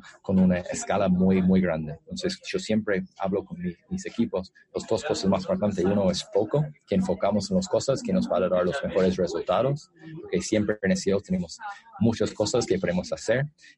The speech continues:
y después tenemos que hacer las cosas con una escala muy grande. Entonces, yo recomiendo que... Mis, mis equipos y yo recomiendo personas afuera para usar unas,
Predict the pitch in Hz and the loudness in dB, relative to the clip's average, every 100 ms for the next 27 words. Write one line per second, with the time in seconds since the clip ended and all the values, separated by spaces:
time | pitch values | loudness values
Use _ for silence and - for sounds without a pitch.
0 | - 95 95 107 101 95 95 92 95 95 | -2 -2 2 0 0 -2 -2 -2 -2 -2
1 | 95 98 104 - 90 87 - - 92 104 | -2 -4 -4 -4 -6 -6 -8 -6 0 0
2 | 90 92 95 95 87 78 76 - _ _ | 2 4 4 2 -2 -4 -12 -20 _ _
3 | - - _ 104 98 95 92 92 - 110 | -20 -20 _ -2 2 2 2 -2 -2 0
4 | 104 95 - - 101 92 92 104 92 95 | 0 -4 -10 0 0 2 2 4 2 -2
5 | - 87 85 82 - _ _ _ _ 196 | -6 -2 -2 -4 -6 _ _ _ _ -2
6 | 185 190 - 185 185 - 120 120 110 - | 0 0 0 0 0 -2 0 2 0 -2
7 | 85 95 90 90 - 95 92 92 - 90 | -4 -2 -2 -2 2 2 2 -2 -4 -2
8 | 92 - 104 101 - 90 85 90 95 95 | -2 0 0 0 0 0 0 0 0 0
9 | 87 - | -2 -8